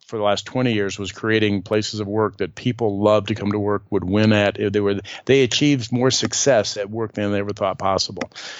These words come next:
And I've done that in nonprofits and profits and startups. And, you know, it's just that, that attitude of, you know, "You are phenomenal. We're glad to have you. You're capable. And there's stuff you don't know. And we're gonna discover what you don't know and make you a better person."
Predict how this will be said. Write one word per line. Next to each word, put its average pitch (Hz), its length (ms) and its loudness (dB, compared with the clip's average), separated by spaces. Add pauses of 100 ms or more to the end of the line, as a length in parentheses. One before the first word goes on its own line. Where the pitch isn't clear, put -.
(180)
And 110 140 4
I've 107 100 2
done 117 200 4
that 104 140 2
in 104 60 0
nonprofits 113 720 0
and 98 80 -8
profits 110 480 -2
and 95 100 -10
startups. 110 640 0
And, 98 320 -4
you 110 120 -6
know, 110 60 0
it's 101 120 -6
just 135 160 2
that, 101 300 2
that 101 180 4
attitude 104 640 0
of, 98 240 -2 (580)
you 123 140 2
know, 107 200 4
"You 123 440 2
are 123 80 6
phenomenal. 110 680 2
We're 101 140 -2
glad 107 280 4
to 101 100 4
have 113 280 2
you. 101 100 -2
You're 101 200 -4
capable. 107 600 0
And 107 240 4
there's 110 160 4
stuff 139 300 2
you 127 100 2
don't 120 240 2
know. 104 460 2 (280)
And 107 120 -4
we're 120 80 2
gonna 120 200 6
discover 120 440 4
what 95 120 0
you 101 140 -6
don't 104 240 0
know 98 220 0
and 104 80 4
make 104 200 2
you 110 80 0
a 104 40 -2
better 104 200 4
person." 139 440 0